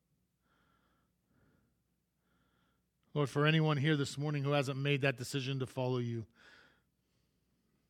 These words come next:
who's maybe has heard about it but hasn't, uh, hasn't done anything with it, Lord, I pray this morning they wouldn't leave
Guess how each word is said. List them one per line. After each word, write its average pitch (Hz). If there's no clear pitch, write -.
who's 147
maybe 175
has 156
heard 208
about 202
it 190
but 160
hasn't, 165
uh, 135
hasn't 143
done 147
anything 143
with 120
it, 117
Lord, 180
I 180
pray 196
this 185
morning 190
they 180
wouldn't 185
leave 196